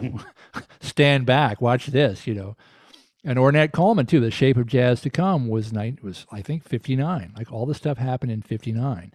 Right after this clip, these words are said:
which is right before this thing was filmed. So th-, again, that all had to be sort of very present in his mind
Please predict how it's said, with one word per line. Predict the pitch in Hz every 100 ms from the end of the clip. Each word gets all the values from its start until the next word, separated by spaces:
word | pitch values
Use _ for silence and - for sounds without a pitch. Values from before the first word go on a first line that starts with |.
| _ - - - _
which | - 104
is | 104
right | 101 113 131 156
before | 151 139 131 127 117 113 107 _ 285 196
this | 123 113 - _ _ _ _
thing | 135 131 123
was | 110 -
filmed. | 160 202 131 117
So | - 113 110
th-, | 117
again, | 117 120 143 135
that | 110 123
all | 117 135
had | 110 120
to | 113
be | 113
sort | 104 117
of | 104
very | 104 110 113
present | - 110 113 113
in | 101
his | 98 107
mind | 110 101 120 107 92